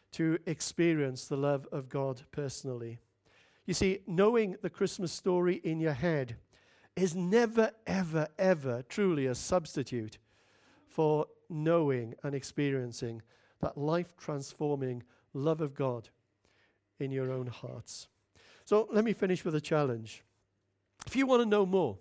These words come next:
if you want to know more about what we've been singing about tonight and what gets these Christians so excited, well, pick up one of those booklets. There are many of them there in the foyer.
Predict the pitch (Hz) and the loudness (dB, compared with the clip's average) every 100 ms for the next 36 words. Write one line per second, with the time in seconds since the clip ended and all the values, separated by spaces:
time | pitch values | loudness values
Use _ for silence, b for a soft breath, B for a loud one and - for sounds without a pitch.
0 | _ _ _ _ _ b b b b - | _ _ _ _ _ b b b b 0
1 | 269 285 254 226 233 196 214 208 180 180 | 4 6 6 4 4 8 8 8 6 2
2 | 175 196 233 196 175 165 - 214 208 196 | 4 2 4 2 2 0 0 2 4 4
3 | 170 180 - 170 175 180 180 165 151 - | 4 0 0 0 2 2 0 -2 -4 -8
4 | B B B - 214 220 - 196 190 - | B B B 4 6 4 4 4 4 0
5 | - 185 165 - - - - 185 147 143 | -2 0 -2 -4 -6 -4 -2 0 0 -2
6 | - 247 185 - - 202 247 - 147 120 | -4 0 0 -2 -4 -2 -2 0 0 0
7 | - _ _ _ _ _ b b b b | -6 _ _ _ _ _ b b b b
8 | b b b b b 196 202 - _ _ | b b b b b 2 2 0 _ _
9 | _ - 277 - - 208 214 196 160 208 | _ -4 -2 -2 -2 0 2 0 0 -2
10 | 202 143 - 151 151 175 185 151 151 151 | 0 -2 -2 -2 0 0 0 0 -2 0
11 | 147 151 - 160 151 156 147 127 117 | 0 0 -2 -6 -4 -2 0 0 -4